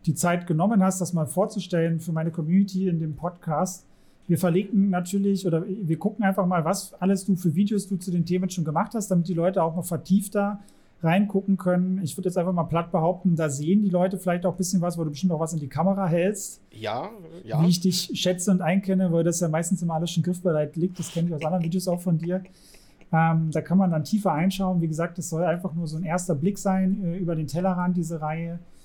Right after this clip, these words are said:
Speaker 1: Ähm, was es halt neben D und D und D S A noch so gibt. Äh, vor allem, wenn man D und D Spieler ist, kann man sich, denke ich, hier sehr leicht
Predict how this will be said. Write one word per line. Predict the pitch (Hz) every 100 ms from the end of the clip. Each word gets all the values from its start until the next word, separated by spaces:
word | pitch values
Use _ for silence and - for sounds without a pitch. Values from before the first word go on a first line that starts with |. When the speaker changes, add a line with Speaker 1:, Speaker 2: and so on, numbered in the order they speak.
| - -
Speaker 1:
Ähm, | 156 151 147 151
was | 147 156
es | 180
halt | 160 147
neben | 151 175 170
D | 156
und | 165 160
D | 156 160
und | 175 156
D | 156
S | 156 156
A | 143
noch | 151 185
so | 190
gibt. | 170 170 - 190
Äh, | 151 147 147 147
vor | - 156
allem, | 160
wenn | 156
man | 151 143
D | 151
und | 147
D | 160
Spieler | - 170 160 160
ist, | 156 -
kann | 160
man | 151
sich, | 143 131
denke | 156 151
ich, | -
hier | 151
sehr | 147 147
leicht | 139 151 151 -